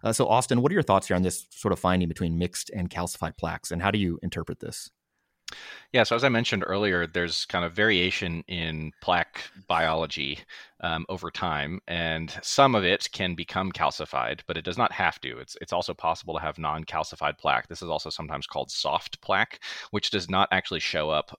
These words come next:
Speaker 2: um, as clearly or at all on some of these imaging tests. And so this is in part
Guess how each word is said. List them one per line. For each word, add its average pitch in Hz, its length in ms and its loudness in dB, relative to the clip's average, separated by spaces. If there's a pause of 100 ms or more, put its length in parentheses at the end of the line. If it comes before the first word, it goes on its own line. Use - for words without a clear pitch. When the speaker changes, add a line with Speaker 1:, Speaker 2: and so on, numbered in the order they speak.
(140)
Speaker 2:
um, 73 280 -4
as 80 140 -6
clearly 95 440 -2
or 80 200 0
at 71 120 4
all 78 260 0
on 76 180 -4
some 78 140 -6
of 76 40 -6
these 73 140 -6
imaging 90 340 -4
tests. - 420 0 (500)
And 120 120 2
so 139 80 2
this 160 200 6
is 117 100 6
in 98 140 4
part 139 340 8